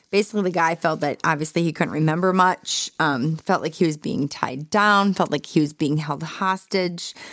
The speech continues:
Um, and so there's all these kind of P T S D things that come back. Um, so the ways to kind of help this is minimizing as much sedation as possible, trying to do P T, which is hard when they're paralyzed and sedated.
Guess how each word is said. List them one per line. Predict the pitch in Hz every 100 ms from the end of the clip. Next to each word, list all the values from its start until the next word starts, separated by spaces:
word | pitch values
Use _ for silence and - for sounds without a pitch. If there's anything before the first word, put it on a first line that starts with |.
| - - -
Um, | 147 127 -
and | 180
so | 208
there's | 190 190
all | 202
these | 202 202
kind | 202 160
of |
P | 160 - 202
T | - 180
S | 165
D | - 208
things | 208 185 170
that | 160 156 -
come | 180 160
back. | 151 151 151 156 _ _ _ -
Um, | 156 151 - - 185
so | - 208
the | 190 202
ways | 233 254
to | 269
kind | 233
of | 208
help | 175 185
this | 180 170
is | 160
minimizing | 165 165 185 208 208 214
as | 208 208
much | 214
sedation | - 214 202 208 -
as | 208 202
possible, | 202 190 190 185 185 196 - _ -
trying | - 147 151 196
to | 196
do | 202
P | 196 - 202
T, | - 202
which | 175 165
is | -
hard | - - 269 196 180
when | 165
they're | 160
paralyzed | 151 190 165 151 156 156
and | 156
sedated. | - 147 131 127 151 190